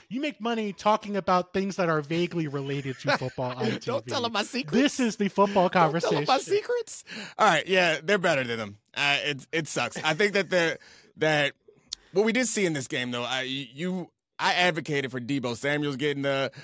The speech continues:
Speaker 2: good hands because, what, he had three touchdowns
Speaker 1: Mm-hmm.
Speaker 2: and he was special. But I, I understand that Purdy also deserves to be celebrated at some point because he's been,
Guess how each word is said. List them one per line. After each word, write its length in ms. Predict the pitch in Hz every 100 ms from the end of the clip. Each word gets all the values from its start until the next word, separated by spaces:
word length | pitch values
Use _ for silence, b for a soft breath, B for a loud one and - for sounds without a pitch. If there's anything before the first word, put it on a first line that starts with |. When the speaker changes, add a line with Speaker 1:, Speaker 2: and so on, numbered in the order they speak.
| B -
Speaker 2:
good 160 | 160
hands 400 | 151 151 147 139
because, 480 | 131 127 135 123 107
what, 160 | 123 131
he 60 |
had 140 | 101 -
three 200 | 113 147
touchdowns 680 | 151 151 156 151 156 - -
Speaker 1:
Mm-hmm. 220 | 117 117
Speaker 2:
and 340 | 123 123 117 110
he 260 | 98 143 156
was 140 | 135
special. 440 | - 147 135 151
But 160 | 139 139
I, 180 | 143 139 -
I 180 | 139 170
understand 640 | 160 147 151 139 131 127
that 200 | 123 -
Purdy 460 | 127 139 135 123 117 b _
also 340 | 131 131 127
deserves 480 | 117 113 104 120 110
to 80 | 120
be 140 | 107
celebrated 640 | 107 123 110 107 110 107 104
at 80 | 98
some 180 | 110
point 300 | 95 104 101
because 280 | 101 107 101
he's 180 | 107 101
been, 300 | 120 110